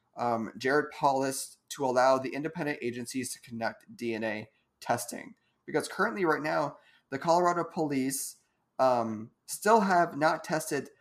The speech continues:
some D N A evidence from the JonBenét Ramsey case.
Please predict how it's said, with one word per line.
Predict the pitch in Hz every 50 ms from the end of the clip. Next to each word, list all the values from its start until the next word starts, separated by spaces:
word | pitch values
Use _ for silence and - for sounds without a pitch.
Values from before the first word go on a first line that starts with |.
| _ _ -
some | - - - - 160 160 - - - - 127 -
D | 147 151 160 160
N | 156 156
A | 151 147 135 - - -
evidence | 139 160 156 160 143 127 120 110 - - - - - _ _ _ _ _ _ _ _ _ _ _ _ _ _ _ _ -
from | - 185 185 170
the | 175 160
JonBenét | 160 175 160 151 147 160 151 143 131
Ramsey | 123 123 123 120 - 120
case. | - - - - - - - -